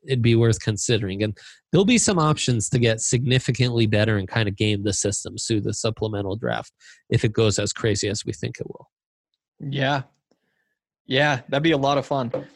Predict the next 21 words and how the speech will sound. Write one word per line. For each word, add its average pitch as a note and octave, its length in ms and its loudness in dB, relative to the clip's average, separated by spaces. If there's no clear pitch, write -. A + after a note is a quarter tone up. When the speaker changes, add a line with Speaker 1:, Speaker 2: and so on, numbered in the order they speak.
Speaker 2:
Um, C#3+ 520 -2
last E3 300 0
question E3+ 460 0
from D#3+ 220 0
Count E3+ 300 0
Locula. D3 540 0
What G3 240 2
is F3+ 180 2
it D3+ 220 0
that D3+ 120 2
allows C3+ 560 0
analysts G3 420 0
and G3+ 80 -2
scouts B2 400 -2
to D3 80 -4
know C#3 180 0
that D3 160 0
an C#3 160 -4
F D#3+ 160 -2
C F3 240 -2
S C3 260 0